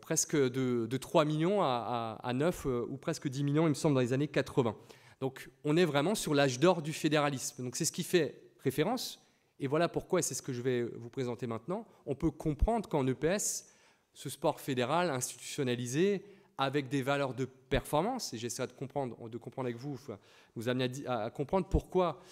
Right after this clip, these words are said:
on est sur cette, sur ces valeurs. Voilà ce qui fait, euh, effectivement office de, de référence culturelle. Mais, vous le voyez à l'image, alors je ne sais pas si ça parle à tout le monde, euh, moi j'aime bien utiliser justement parfois ces, ces images,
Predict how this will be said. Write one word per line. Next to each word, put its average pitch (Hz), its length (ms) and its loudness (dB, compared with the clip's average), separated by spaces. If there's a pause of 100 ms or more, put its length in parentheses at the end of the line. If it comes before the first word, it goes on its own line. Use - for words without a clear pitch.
(200)
on 131 120 -8
est 127 60 -4
sur - 200 -12
cette, 131 420 -6
sur - 200 -8
ces 135 120 -2
valeurs. 120 360 2 (1120)
Voilà 156 180 4
ce - 80 -2
qui 185 120 -2
fait, 190 260 4 (100)
euh, 151 140 4
effectivement 165 320 0
office 185 480 0
de, 131 500 0 (500)
de 123 240 -6
référence 131 400 -4
culturelle. 107 320 -12 (1700)
Mais, 185 380 4 (380)
vous 120 180 -10
le 127 60 -6
voyez 131 220 0
à 127 40 2
l'image, 151 400 -2
alors 107 240 -10
je 107 60 -12
ne - 20 -12
sais - 100 -12
pas 135 100 -2
si - 120 -2
ça 117 120 -4
parle 117 200 2
à 113 40 0
tout 156 120 -6
le 170 80 2
monde, 160 260 0 (320)
euh, 107 160 -10
moi 120 100 -4
j'aime 117 160 -2
bien 143 120 2
utiliser 151 260 0
justement 139 200 -6
parfois 127 260 -4
ces, - 240 -6
ces 113 240 -6
images, 151 320 -2